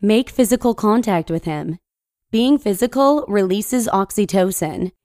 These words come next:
the bonding hormone, so he may feel closer and start responding to you immediately. In addition, touching him gives him permission to make an affectionate gesture towards you later on,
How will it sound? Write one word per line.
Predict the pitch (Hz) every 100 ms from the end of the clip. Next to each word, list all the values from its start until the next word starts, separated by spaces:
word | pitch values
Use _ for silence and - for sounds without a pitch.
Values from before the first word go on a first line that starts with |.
| _
the | 190 190
bonding | 202 226 247 190 175
hormone, | 165 156 147 147 156 170 _ _ _
so | - 233
he | 240 247
may | 220 277 349
feel | 311 269
closer | - 196 180 190 190
and | 190 208
start | - 185 170
responding | 180 - 226 269 190
to | -
you | 170 165
immediately. | 180 214 214 165 - 156 151 - _ _ _ _ -
In | 214
addition, | 269 262 202 - 165 156 165 180 _ _ -
touching | 262 - 254 214
him | 196 294 226 165 170 -
gives | 185 214 196
him | 254 269
permission | 269 254 208 220 202
to | 196
make | 180 180
an | 175
affectionate | 175 185 - 175 156
gesture | - 262 277 196 180
towards | - 175 165 175
you | 269 240 170 180 -
later | 175 170 165 165
on, | 208 180 120 165